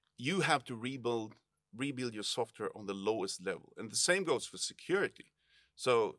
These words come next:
you do the pictures, you think of security, you already implement the pattern of multicultural, and then you choose your parts, what you need, so you know you have an M V A, s-, and then you build your M V P on it. So you build your sm-, small little dirty stuff,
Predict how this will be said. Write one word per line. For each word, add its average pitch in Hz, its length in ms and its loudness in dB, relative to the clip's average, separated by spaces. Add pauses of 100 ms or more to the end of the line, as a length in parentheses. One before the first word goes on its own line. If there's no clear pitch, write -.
you 101 140 -6
do 139 200 0
the 165 80 -2
pictures, 135 580 0
you 113 80 -8
think 127 280 -4
of 120 120 -8
security, 110 800 -2 (400)
you 117 280 -4
already 123 400 4
implement 113 380 -4
the 90 60 -14
pattern - 440 -4
of 85 160 0 (140)
multicultural, 110 760 -4
and 131 160 -2
then 202 220 4
you 175 100 -2
choose 135 500 -4
your 107 260 0 (360)
parts, - 640 2 (320)
what - 180 -4
you 113 80 -6
need, 120 520 -2 (260)
so - 280 0
you 117 120 -2
know 143 240 4
you 113 140 -2
have 139 260 4
an 131 100 2
M 98 160 -2
V 92 180 -4
A, - 240 -4 (180)
s-, - 240 -4
and 139 120 2
then 131 140 6
you 113 100 0
build 104 200 -6
your 101 100 -2
M 110 100 0
V 117 60 -4
P 208 240 -2
on 104 120 0
it. - 100 -20 (180)
So 143 140 0
you 123 100 2
build 170 360 6
your 127 160 0
sm-, 151 340 0 (100)
small 165 280 2
little 143 200 2
dirty 123 320 4
stuff, - 440 2